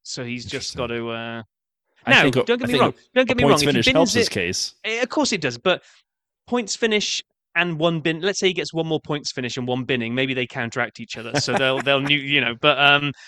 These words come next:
Speaker 1: I don't think it's about the points and the finishes as much as it is about actually bringing a drivable car home that they can take to the next race.
Speaker 2: Right.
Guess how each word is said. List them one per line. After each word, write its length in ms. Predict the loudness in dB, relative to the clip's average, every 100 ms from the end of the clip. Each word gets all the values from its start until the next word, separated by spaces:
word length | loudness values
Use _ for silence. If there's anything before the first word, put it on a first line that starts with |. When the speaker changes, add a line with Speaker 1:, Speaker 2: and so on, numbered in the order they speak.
| -12 -4
Speaker 1:
I 40 |
don't 200 | 0 0
think 100 | 0
it's 120 | -2
about 260 | 0 0 -2
the 80 | -8
points 360 | -4 -4 -4
and 80 | -8
the 60 | -4
finishes 460 | -4 -2 -4 -4
as 120 | -6
much 220 | -6 -6 -8
as 80 |
it 80 | -8
is 140 | -8 -4
about 260 | 0 0 -2
actually 320 | -6 -8 -6
bringing 300 | -4 -2 -2
a 60 |
drivable 420 | 2 2 2 -2 -8
car 280 | -2 -2
home 200 | -2 -4 -6
that 40 |
they 80 | -8
can 120 | -8
take 180 | -8 -10
to 60 | -10
the 80 |
next 200 | -12 -12 -14
race. 360 | -12 -10 -10 -12 -12
Speaker 2:
Right. 240 | -12 -12